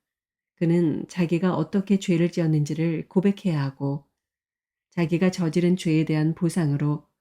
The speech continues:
주께 속건제물을 바쳐야 한다. 그는 양떼 가운데서 암컷 한 마리나 염소떼 가운데서 암컷 한 마리를 골라서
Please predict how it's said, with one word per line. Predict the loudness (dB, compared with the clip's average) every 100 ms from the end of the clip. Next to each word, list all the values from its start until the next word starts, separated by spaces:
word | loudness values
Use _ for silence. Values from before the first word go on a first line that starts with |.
| _ _ _
주께 | -6 -2 0 0 0
속건제물을 | -2 0 2 4 4 4 4
바쳐야 | 2 -2 -2 -2
한다. | 0 -2 -6 -10 -14 _ _ _ _ _ _ _ _ _ _ _ _ _ _ _ -2
그는 | 2 4 2 0 0
양떼 | -2 0 0
가운데서 | 0 0 0 -2 -4 -4 -6 _ _ -6
암컷 | -2 -2 -2 -2
한 | 2 2
마리나 | 2 0 -2 -2 -6 _ _ _ _ -4
염소떼 | 0 0 0 0
가운데서 | 0 0 0 0 -2 -2 -4 -6 -4
암컷 | -4 -2 -2 0
한 | 2
마리를 | 4 4 2
골라서 | 0 -2 -2 -4 -6 -6